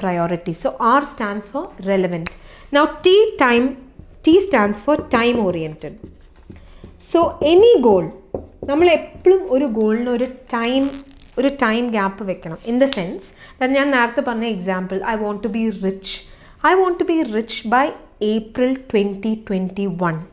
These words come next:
which means you are giving a command to your head when exactly you want to achieve your goal. നമ്മൾ "I want to be rich" എന്ന് പറഞ്ഞാൽ അടുത്ത വർഷമാവാം, രണ്ട് വർഷം കഴിഞ്ഞിട്ടാവാം, മൂന്ന് വർഷം കഴിഞ്ഞിട്ടാവാം. You are not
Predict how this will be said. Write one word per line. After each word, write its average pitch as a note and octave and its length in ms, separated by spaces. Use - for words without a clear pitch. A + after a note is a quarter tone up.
which C#4 160
means C4 220
you A#3+ 120
are A#3 140
giving C#4+ 280
a E4 40
command G#3+ 400
to B3+ 100
your G#3 160
head B3+ 140
when C#4+ 140
exactly A#3+ 720
you G#3 160
want G3+ 200
to B3+ 120
achieve G3 400
your F3+ 80
goal. D#3+ 160
നമ്മൾ C#4+ 180
"I A#3 120
want D#4+ 180
to D4 80
be D#4 80
rich" C#4 200
എന്ന് C#4 160
പറഞ്ഞാൽ C4 260
അടുത്ത G3 320
വർഷമാവാം, A3 480
രണ്ട് G#3+ 260
വർഷം A#3 260
കഴിഞ്ഞിട്ടാവാം, A3+ 640
മൂന്ന് C4+ 240
വർഷം G#3+ 340
കഴിഞ്ഞിട്ടാവാം. G#3+ 560
You D4 120
are F4 100
not G4 120